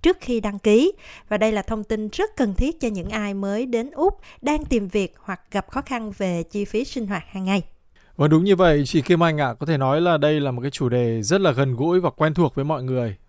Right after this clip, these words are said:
Speaker 2: mà chúng ta nên cập nhật và nên biết đấy. Tức là như thế này, Centrelink thì thuộc Services Australia,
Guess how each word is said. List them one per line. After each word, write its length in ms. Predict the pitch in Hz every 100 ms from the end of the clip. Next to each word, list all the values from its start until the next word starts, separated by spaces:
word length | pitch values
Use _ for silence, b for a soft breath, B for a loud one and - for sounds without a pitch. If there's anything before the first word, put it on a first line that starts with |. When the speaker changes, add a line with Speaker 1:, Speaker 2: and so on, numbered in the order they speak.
| _
Speaker 2:
mà 200 | 117 117
chúng 140 | 123 131
ta 140 | 143
nên 340 | 135 151 143
cập 180 | 139 135
nhật 160 | 147 143
và 80 | 120
nên 160 | 120 135
biết 180 | 208 208
đấy. 140 | 196 - b b b b b b b
Tức 100 | 202
là 80 | 208
như 120 | 190
thế 100 | 220
này, 320 | 196 160 151 131
Centrelink 560 | 208 190 170 165 185 170 - - -
thì 120 | 139
thuộc 260 | 160 143
Services 640 | - 180 165 160 - 131 143
Australia, 540 | - 165 147 143 139